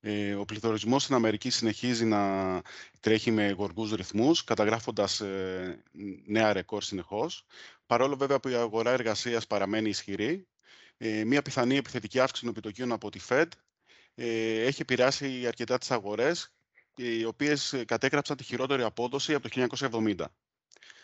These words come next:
ε, σε επίπεδο πρώτου εξαμήνου. Ε, τα πράγματα είναι χειρότερα στην Ευρώπη,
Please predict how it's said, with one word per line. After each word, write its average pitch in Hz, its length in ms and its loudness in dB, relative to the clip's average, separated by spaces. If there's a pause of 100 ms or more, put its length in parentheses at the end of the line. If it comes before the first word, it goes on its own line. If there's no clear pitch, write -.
(260)
ε, 104 360 -2
σε 113 120 0
επίπεδο 113 320 0
πρώτου 113 220 -4
εξαμήνου. 98 540 0 (640)
Ε, 101 260 -4
τα 113 120 0
πράγματα 131 380 2
είναι 123 100 0
χειρότερα 117 420 -4
στην 101 180 -8
Ευρώπη, 160 560 -2